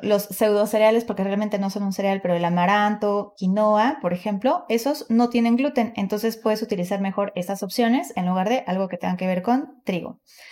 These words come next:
Las frutas y las verduras no tienen gluten, no te preocupes por eso, solo que si consumes alguno de estos que vengan enlatados, ahí sí pon atención, porque a veces en la cuestión de conservadores y de otros ingredientes llegan a poner,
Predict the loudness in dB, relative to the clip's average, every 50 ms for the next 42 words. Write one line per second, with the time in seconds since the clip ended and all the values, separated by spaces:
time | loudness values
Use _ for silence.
0 | -20 -20 -20 -20 -20 _ _ _ _ _ _ _ _ _ _ 4 4 4 4 2
1 | 0 0 0 4 4 4 4 4 4 6 6 6 4 4 2 0 0 0 0 0
2 | 0 -2 0 0 0 -2 0 0 0 0 0 -2 -2 -6 -8 -8 -6 -6 -6 -6
3 | -6 -6 -2 -2 0 0 0 0 0 0 -2 -2 -6 -14 _ _ _ -14 -2 2
4 | 4 4 6 4 4 4 4 2 4 4 0 -2 -4 -4 -4 -4 -2 0 -2 -2
5 | -2 0 0 2 2 2 2 0 -4 -4 -2 -2 -2 0 -2 -2 -2 0 0 0
6 | 0 0 -4 -8 -6 -4 -2 -2 0 0 -2 -2 -2 -2 0 0 0 0 2 0
7 | 0 0 0 -2 -2 -2 -2 -2 -2 -2 -4 -8 -6 -4 -4 -2 -2 -2 -4 -4
8 | -6 -4 -2 -2 -2 -2 -4 -10 -16 _ -2 -2 -2 0 -2 -4 -2 -2 -2 -2
9 | -2 -4 -2 -2 -4 -4 -4 -8 -8 -8 -8 -6 -4 -4 -4 -4 -4 -6 -4 -2
10 | -4 -2 -2 -2 -4 -4 -4 -2 -2 0 0 0 0 0 -2 -4 -6 -4 -4 -2
11 | -2 -2 -4 -6 -6 -6 -2 -2 0 0 2 0 0 0 -2 -4 -6 -8 -10 -6
12 | -4 -2 -2 0 -2 -4 -4 -4 -8 -10 -8 -6 -4 -2 -2 -2 -4 -6 -8 -14